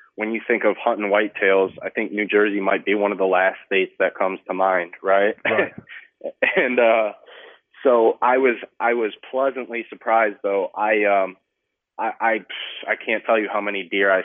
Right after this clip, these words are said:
Speaker 1: saw out there in New Jersey, um, and that was, that was a pretty awesome hunt. Um, tagged out there, I think, on the second day, and, uh, with my buddy Craig Meyer, and who actually, Craig, he just moved down there to Texas.
Speaker 2: Yeah, yeah,
Speaker 1: Um,
Speaker 2: no,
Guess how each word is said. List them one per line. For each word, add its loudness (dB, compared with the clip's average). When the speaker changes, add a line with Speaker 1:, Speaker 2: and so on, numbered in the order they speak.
Speaker 1:
saw 4
out 0
there -2
in -8
New -8
Jersey, -4
um, 2
and -2
that 2
was, 0
that 2
was -2
a -8
pretty -4
awesome 2
hunt. -2
Um, -4
tagged 0
out 2
there, -2
I -8
think, -6
on 2
the -4
second -2
day, 0
and, 0
uh, 2
with -6
my -2
buddy -2
Craig -2
Meyer, 0
and -6
who 2
actually, 2
Craig, 2
he -2
just -4
moved -4
down 0
there -4
to -10
Texas. -6
Speaker 2:
Yeah, -6
yeah, -4
Speaker 1:
Um, -6
Speaker 2:
no, -4